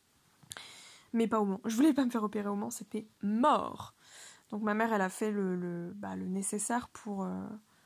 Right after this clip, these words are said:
enfin, c'est beaucoup ma mère qui s'est occupée de moi à ce moment-là, pour, euh, bah, voilà, quoi, pour me faire opérer, euh, dignement, on va dire. Et, euh, et voilà, et puis, euh,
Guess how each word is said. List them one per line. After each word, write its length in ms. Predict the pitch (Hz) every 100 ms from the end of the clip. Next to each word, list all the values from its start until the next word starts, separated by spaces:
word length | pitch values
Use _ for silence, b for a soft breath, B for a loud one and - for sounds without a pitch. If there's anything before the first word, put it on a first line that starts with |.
| b b b
enfin, 140 | 226
c'est 100 | 233
beaucoup 200 | 240 247
ma 100 | 247
mère 140 | 214 208
qui 80 | -
s'est 100 | 240
occupée 260 | - -
de 80 | 240
moi 120 | -
à 40 | -
ce 60 | - -
moment-là, 260 | 208 214 220 B B B B
pour, 380 | - 247 247 240
euh, 540 | 226 208 202 196 214 - - - -
bah, 240 | - -
voilà, 160 | - - -
quoi, 120 | -
pour 200 | - -
me 100 | 208
faire 200 | 202 202
opérer, 420 | 190 190 202 208
euh, 60 | 180 185 _ _ _ _ _ _ - -
dignement, 500 | 208 214 208 190 214
on 40 | 277
va 100 | 233
dire. 200 | 277 320 B B B B B B B _ -
Et, 300 | 247 247 226
euh, 960 | 220 226 226 226 226 226 240 247 254 - - -
et 100 | -
voilà, 460 | 220 220 254 285 269
et 60 | 214
puis, 240 | - -
euh, 600 | 214 214 202 202 202 214